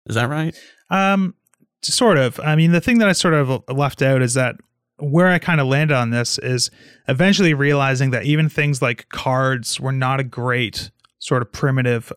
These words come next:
Speaker 2: abstraction for the stuff that I was building, because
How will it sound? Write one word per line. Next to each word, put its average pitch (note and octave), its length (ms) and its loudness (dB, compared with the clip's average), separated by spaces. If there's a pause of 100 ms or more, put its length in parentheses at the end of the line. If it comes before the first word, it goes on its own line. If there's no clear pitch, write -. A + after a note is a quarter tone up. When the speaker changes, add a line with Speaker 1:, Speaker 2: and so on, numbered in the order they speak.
Speaker 2:
abstraction A2+ 800 -6 (140)
for A2 480 -6 (480)
the C3+ 80 -6
stuff B2+ 240 -2
that C3 100 -4
I A#2+ 80 0
was A#2 140 -6
building, A2 400 -4
because B2 340 -4